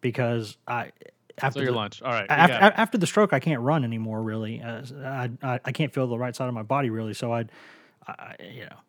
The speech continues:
Speaker 1: I, I could still bench press a fair amount, but I, in terms of coordination, not so great. So, uh, I, I would, uh, I would throw a stick at it and yell and try to get it to go away. So I might get eaten, but I'm gonna fight.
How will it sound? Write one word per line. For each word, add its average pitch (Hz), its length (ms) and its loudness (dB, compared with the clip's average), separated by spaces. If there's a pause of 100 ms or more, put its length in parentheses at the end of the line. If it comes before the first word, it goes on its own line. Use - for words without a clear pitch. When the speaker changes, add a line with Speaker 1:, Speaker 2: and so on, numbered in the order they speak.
Speaker 1:
I, 135 120 4
I 131 80 2
could 123 120 -2
still 170 200 6
bench 175 300 2
press 139 220 2
a 135 40 -2
fair 139 220 4
amount, 131 280 2
but 127 100 4
I, 120 180 0 (100)
in 131 140 -2
terms 139 240 0
of 110 80 -6
coordination, 147 680 0
not 127 220 -4
so 131 80 -4
great. 123 400 0
So, 120 260 -2
uh, 113 200 -2 (400)
I, 123 220 -2
I 135 40 2
would, 120 260 2
uh, 117 320 -2
I 123 100 0
would 127 200 0
throw 123 160 2
a 117 40 0
stick 127 280 -4
at 127 140 0
it 120 80 -4
and 113 100 -6
yell 117 240 -2
and 117 100 -4
try 120 120 -6
to 113 60 -6
get 113 140 -4
it 107 100 -8
to - 40 -18
go 117 120 -4
away. 104 260 -4
So 143 140 2
I 160 80 10
might 185 200 8
get 151 140 4
eaten, 165 300 4
but 127 120 2
I'm 139 140 2
gonna 113 100 -2
fight. 127 380 0